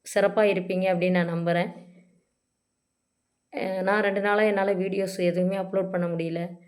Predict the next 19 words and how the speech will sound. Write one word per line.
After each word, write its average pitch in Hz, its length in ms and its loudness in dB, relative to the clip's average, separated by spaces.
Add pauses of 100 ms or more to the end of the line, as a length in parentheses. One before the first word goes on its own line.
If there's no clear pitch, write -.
(200)
கொஞ்சம் 180 300 0
வேலையா 180 320 6
இருந்துட்டேன். 170 440 0 (920)
இன்னைக்கு 233 420 4
உங்கள்ட்ட 220 300 6
ஒரு, 208 200 6 (320)
ம், 180 460 -2
கதை 208 280 4
வசனம் 233 300 2
நான் 190 120 4
எடுத்துட்டு 185 320 2
வந்திருக்கிறேன். 175 440 -2 (1040)
அதாவது 185 480 0
மனோகரா 196 540 2
அப்படிங்கிற 180 380 2
படத்துல 180 380 0
இருந்து 175 500 2
எடுத்துட்டு 170 320 0
வந்திருக்கேன். 170 380 -2